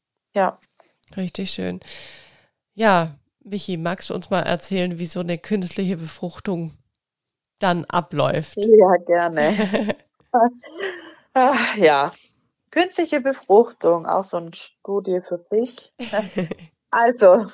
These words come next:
Speaker 1: Spritzen. Ich liebe ja Spritzen. Nicht.
Speaker 2: <laughs>
Speaker 1: Also, das musste auch immer der Dani machen, weil ich hab's nicht geschafft,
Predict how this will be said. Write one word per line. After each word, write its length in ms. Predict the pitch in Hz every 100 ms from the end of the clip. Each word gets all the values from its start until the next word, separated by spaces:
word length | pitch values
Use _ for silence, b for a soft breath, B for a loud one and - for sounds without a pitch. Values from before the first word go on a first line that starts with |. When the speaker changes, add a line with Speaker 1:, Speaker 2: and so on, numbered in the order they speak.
| -
Speaker 1:
Spritzen. 880 | - - 294 320 - 208 175 170 _ _ _ _ _ -
Ich 180 | - -
liebe 260 | 185 220
ja 200 | 180 151
Spritzen. 640 | 165 - 165 151 - 151 143 - 185
Nicht. 380 | 156 185 190 170
Speaker 2:
<laughs> 60 | _ _ _ _ _ 202 _ _ B B B B B
Speaker 1:
Also, 240 | - 185 185
das 120 | -
musste 320 | 202 - -
auch 80 | 185
immer 180 | 185 190
der 120 | 175
Dani 440 | 175 160 180 180
machen, 440 | 156 151 160 180 156
weil 180 | 151
ich 160 | 156 -
hab's 240 | 156 -
nicht 240 | - 160 -
geschafft, 340 | 160 156 151